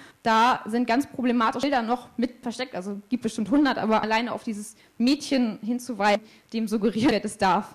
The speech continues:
nicht sich in der Öffentlichkeit ausziehen, weil alle Leute dann, ähm, strafbare Dinge könnten.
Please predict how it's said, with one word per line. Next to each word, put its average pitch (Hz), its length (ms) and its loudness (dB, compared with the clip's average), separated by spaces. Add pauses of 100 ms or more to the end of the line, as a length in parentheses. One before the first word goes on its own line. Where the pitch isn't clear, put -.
nicht - 400 -4
sich - 160 -2
in 208 80 0
der 196 80 4
Öffentlichkeit 190 120 2
ausziehen, 180 420 -2
weil 170 200 0
alle 196 160 -2
Leute 175 300 2
dann, 175 320 -2 (480)
ähm, 165 500 -2
strafbare 185 460 -2
Dinge 185 180 -6
könnten. 160 420 -8